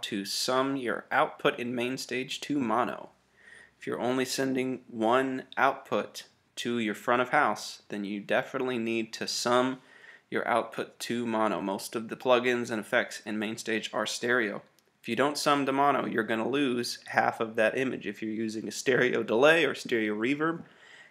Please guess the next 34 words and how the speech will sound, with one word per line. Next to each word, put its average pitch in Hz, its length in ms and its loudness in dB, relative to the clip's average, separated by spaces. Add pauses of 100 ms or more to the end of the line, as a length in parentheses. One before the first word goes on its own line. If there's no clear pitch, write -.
(120)
half - 360 2
of 127 80 -2
that 123 220 -2
sound 123 340 2
is 107 120 -6
gonna 107 200 -2
be 107 140 0
lost. - 400 -4 (840)
So - 140 -2
here's 143 160 4
what 147 160 6
you 151 40 2
do. 151 200 4 (320)
Find 127 260 6
the 127 80 4
output 135 460 2
that 120 120 4
you're 113 140 2
using. 151 380 0 (520)
Most 117 220 0
of - 60 -6
the 120 60 -4
time 113 200 4
that's 104 160 0
gonna 110 140 0
be 107 160 0
output 113 420 4
one 113 400 2
and 107 280 -2
two. 151 420 2 (1600)
And 113 460 -4 (140)
the 113 80 0
very 120 480 6
last 151 640 4